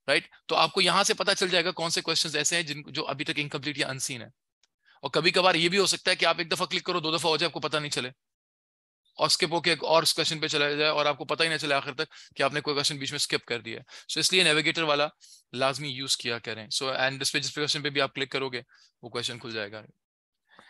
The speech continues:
Uh, then you have, uh, uh, आपके जो एमटीक्यूज़ हैं, वो हैं, uh, तीन आपके पास, uh, uh, एमटीक्यूज़ आएंगे of ten marks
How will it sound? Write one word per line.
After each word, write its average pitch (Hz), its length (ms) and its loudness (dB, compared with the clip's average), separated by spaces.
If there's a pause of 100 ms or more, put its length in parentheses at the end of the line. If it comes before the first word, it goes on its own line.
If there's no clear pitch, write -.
(480)
Uh, 127 400 2 (220)
then 151 200 2
you 180 220 -2
have, 175 240 4
uh, 151 280 -2 (380)
uh, - 920 -6 (120)
आपके 127 360 0
जो 127 260 -8
एमटीक्यूज़ 147 440 -2
हैं, 131 140 -4 (680)
वो 127 200 -2
हैं, 156 220 -2 (540)
uh, 117 520 0
तीन 151 300 -4 (600)
आपके 127 240 -2
पास, 139 360 2
uh, 127 260 -2 (120)
uh, - 380 -10
एमटीक्यूज़ 135 800 -4 (260)
आएंगे 143 260 2
of 139 180 0
ten 143 200 -2
marks 147 360 0